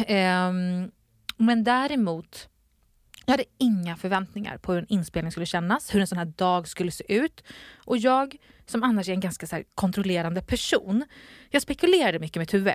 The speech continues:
Var kommer andra tjejerna vara? Vilken dag kommer första dejten? Hur kommer upplägget se ut? Men själva flowet med produktion, nu vill ni att jag ska stå det där. Nu tidsmässigt var planen tio, det kommer bli noll två. Där är jag väldigt så här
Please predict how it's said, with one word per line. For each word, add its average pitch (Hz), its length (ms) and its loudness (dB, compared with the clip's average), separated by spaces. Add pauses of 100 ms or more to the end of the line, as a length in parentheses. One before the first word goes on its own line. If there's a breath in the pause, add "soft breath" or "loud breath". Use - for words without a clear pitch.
Var 185 100 -6
kommer 175 200 -8
andra 160 120 -8
tjejerna 160 280 -8
vara? 240 580 4
Vilken 190 240 -2
dag 165 120 2
kommer 180 140 0
första 170 280 -4
dejten? 269 460 2
Hur 185 60 0
kommer - 180 -4
upplägget 220 400 0
se - 80 -6
ut? 202 140 -4 (320 loud breath)
Men 226 120 2
själva 233 260 2
flowet 233 560 2
med 220 140 0
produktion, 220 720 2
nu 254 100 4
vill 247 160 0
ni 233 100 4
att 202 100 0
jag 190 100 0
ska - 140 -8
stå 160 180 -6
det 160 140 -4
där. 269 400 4 (360 loud breath)
Nu 220 300 0 (200)
tidsmässigt 220 640 0
var 196 140 2
planen 175 420 -2 (100)
tio, 240 480 2
det 190 120 -4
kommer 185 220 0
bli 170 260 0
noll 190 260 4
två. - 300 0 (280 loud breath)
Där 262 240 4
är 196 40 0
jag 160 180 0
väldigt 160 340 0
så 160 60 -2
här - 80 -2